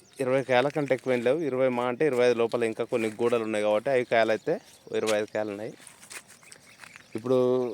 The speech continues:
ఈ లెక్క చూస్తే ఇది ఐదు ఆరు క్వింటాల కంటే ఎక్కువ వెళ్ళదు స్టాలిన్ ఎకరా కాడ.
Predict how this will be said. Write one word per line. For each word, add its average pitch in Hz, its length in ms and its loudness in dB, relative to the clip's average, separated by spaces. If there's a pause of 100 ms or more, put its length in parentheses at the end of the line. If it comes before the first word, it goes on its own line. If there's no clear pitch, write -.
(440)
ఈ 139 60 2
లెక్క 127 220 2
చూస్తే 165 380 4 (200)
ఇది 135 120 4
ఐదు 127 220 6
ఆరు 139 160 8
క్వింటాల 147 340 2
కంటే 139 280 0
ఎక్కువ 131 220 -2
వెళ్ళదు 110 280 -2 (180)
స్టాలిన్ 113 380 0
ఎకరా 110 280 -2
కాడ. 110 240 0